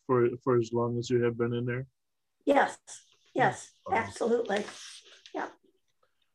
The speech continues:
Speaker 1: That's
Speaker 2: So, um,
Speaker 1: fantastic.
Speaker 2: I would say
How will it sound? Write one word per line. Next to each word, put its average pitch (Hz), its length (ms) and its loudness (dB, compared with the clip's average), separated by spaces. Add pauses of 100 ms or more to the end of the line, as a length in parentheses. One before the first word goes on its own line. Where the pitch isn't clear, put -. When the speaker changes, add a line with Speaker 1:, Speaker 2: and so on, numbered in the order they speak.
(120)
Speaker 1:
That's 123 140 0
Speaker 2:
So, 214 520 2
um, 220 100 0
Speaker 1:
fantastic. - 320 -8 (160)
Speaker 2:
I 254 140 6
would 269 360 4
say 214 680 2